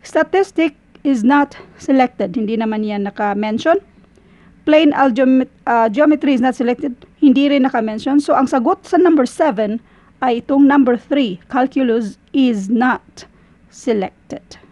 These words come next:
Anyway, lalagay ko sa description ng videong ito yung mga tips regarding sa logical reasoning kasi pareho lang din naman yan.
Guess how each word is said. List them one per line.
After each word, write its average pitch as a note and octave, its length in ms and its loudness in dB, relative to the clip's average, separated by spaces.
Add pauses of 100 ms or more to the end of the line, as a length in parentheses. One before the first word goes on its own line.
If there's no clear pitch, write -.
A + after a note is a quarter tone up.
(520)
Anyway, C#4 560 0
lalagay D#4+ 440 2
ko D4+ 200 2
sa D4 240 -2
description - 640 -2
ng E4 240 2
videong C4+ 400 2
ito C4+ 320 -2
yung A#3 360 -2
mga A3 440 -8
tips - 520 -10
regarding C4 440 0
sa A#3 160 -2
logical A#3+ 400 -2
reasoning A3+ 400 -2
kasi A#3 240 -6
pareho A#3+ 400 0
lang A3+ 160 0
din A3 160 -2
naman G#3 240 -2
yan. A3+ 160 -2